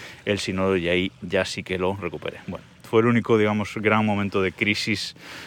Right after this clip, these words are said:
de toda esta, eh, actualización. Recuperó el, el nas y siguió el procedimiento de Plex. Instalé el nuevo paquete de Plex y luego hice ese cambio de permisos. Tienen que hacer una migración por el tema de los permisos en D S M siete.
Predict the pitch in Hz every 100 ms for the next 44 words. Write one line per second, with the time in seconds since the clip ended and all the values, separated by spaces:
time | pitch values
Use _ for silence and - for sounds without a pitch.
0 | - 113 101 92 98 95 - 101 95 90
1 | 80 - - - - - - - 123 92
2 | 90 92 - 80 - - 85 80 - -
3 | - - - - - - 123 117 117 123
4 | 120 120 120 107 - 131 127 120 117 117
5 | 120 185 196 - 160 165 - 123 110 104
6 | 104 104 104 101 107 90 82 80 - 95
7 | 98 98 95 92 101 101 127 139 165 -
8 | - - 123 120 117 117 - 120 120 -
9 | 120 123 120 117 110 104 107 120 - -
10 | 117 117 113 113 107 107 104 98 - 123
11 | 110 92 92 98 98 92 - 98 110 -
12 | 92 90 85 82 90 - 92 95 - 107
13 | 104